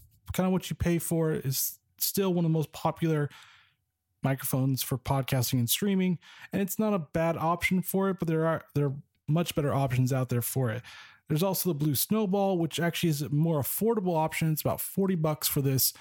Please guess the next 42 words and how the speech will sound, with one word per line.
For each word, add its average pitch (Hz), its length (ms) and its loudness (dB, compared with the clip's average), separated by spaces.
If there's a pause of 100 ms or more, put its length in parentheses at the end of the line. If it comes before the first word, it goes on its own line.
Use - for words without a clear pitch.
(320)
and 170 80 0
it 196 40 2
actually 233 260 -2
is 226 80 0
a 226 60 0
pretty 220 420 -2
good 160 420 -2 (540)
mic 180 380 -2
input 131 380 0
for 139 420 0
U 139 160 2
S 127 160 0
B. 117 200 -2
I 123 100 -2
think 214 240 0
it's 180 120 -4
actually 180 280 0
a 151 60 0
little 202 240 2
bit 202 160 -2
better 180 180 2
quality 175 420 0
than 151 220 0
the 131 220 0 (440)
Blue 147 200 0
Yeti, 156 240 0
even 143 340 0
though 135 80 0
that 131 220 0
one's 143 400 0 (640)
way 160 880 0
more 135 260 0
popular, 175 540 0
but 147 260 -2
this 180 220 0
one 185 120 2
is 160 80 2
actually 160 500 0
a 131 100 -2
pretty 170 360 0
good 143 460 -2 (340)
alternative 143 760 0